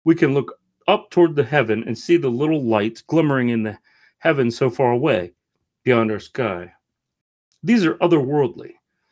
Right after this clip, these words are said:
The stars also represent the seven spirits of God. The spirits are associated with the seven churches, and in some manner seem to bring a living aspect to the church. The church has a spirit similar to the way humans have the Holy Spirit,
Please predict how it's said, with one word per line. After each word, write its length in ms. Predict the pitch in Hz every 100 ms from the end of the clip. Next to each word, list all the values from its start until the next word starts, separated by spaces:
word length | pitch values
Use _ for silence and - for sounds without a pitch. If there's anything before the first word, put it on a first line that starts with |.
| _ _
The 80 | 139
stars 420 | - 247 240 170
also 280 | 160 - 135
represent 560 | 123 131 131 113 127 -
the 60 |
seven 320 | - 156 165
spirits 440 | 151 - - - -
of 120 | 131
God. 400 | 170 156 90 80 _ _ _ _ _ _ _ _ _ _ _ _ 170
The 100 | 170
spirits 440 | - 285 262 -
are 80 | 156
associated 560 | - 170 151 151 151
with 120 | - 120
the 80 |
seven 340 | 113 160 165 160
churches, 760 | - 196 180 - 98 101 - _ _ _ _ _ -
and 120 | 147
in 100 | 147
some 260 | - 190 190
manner 320 | 170 139 147
seem 260 | 143 147 143
to 80 | 131
bring 380 | 127 131 127
a 80 | 123
living 420 | 120 131 170 165 -
aspect 600 | 160 151 - 110 104 -
to 100 | 113
the 120 | 110
church. 560 | - 120 92 - - _ _ _ _ _ _ _ _ _ _ _ _ -
The 80 | 120
church 360 | - 185 180
has 180 | 156 127
a 100 | 110
spirit 580 | - - - 175 123 -
similar 340 | - 127 127
to 140 | 123 123
the 100 | 113
way 180 | 120 113
humans 420 | 151 135 113 107
have 160 | 107
the 200 | 104 117
Holy 300 | 110 156 127
Spirit, 460 | 101 - 98 85